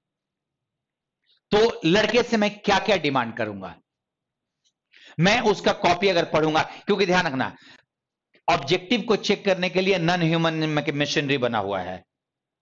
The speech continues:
आपका अब कंप्यूटर में है, वो already वो आपने submit किया, already ब-, plus minus करके वो निकाल देगा नॉन human। लेकिन अभी तक descriptive को check करने का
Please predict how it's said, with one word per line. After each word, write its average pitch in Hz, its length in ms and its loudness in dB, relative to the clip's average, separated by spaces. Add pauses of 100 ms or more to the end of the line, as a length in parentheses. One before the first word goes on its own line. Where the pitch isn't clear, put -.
(640)
आपका 156 320 0 (480)
अब 151 180 0 (160)
कंप्यूटर 160 360 0
में 165 160 2
है, 165 300 4
वो 147 520 2
already 151 380 2
वो 151 80 2
आपने 147 320 2
submit 165 340 -2
किया, 160 440 2 (240)
already 151 360 2
ब-, 139 240 2
plus 147 340 -2
minus 147 280 -2
करके 156 280 0
वो 143 120 2
निकाल 127 320 0
देगा 110 160 -2
नॉन 127 160 -4
human। 104 280 -6 (340)
लेकिन 170 420 0
अभी 175 200 2
तक 190 360 0 (260)
descriptive 175 720 -2
को 190 80 4
check 185 300 -4
करने 151 280 0
का 160 380 0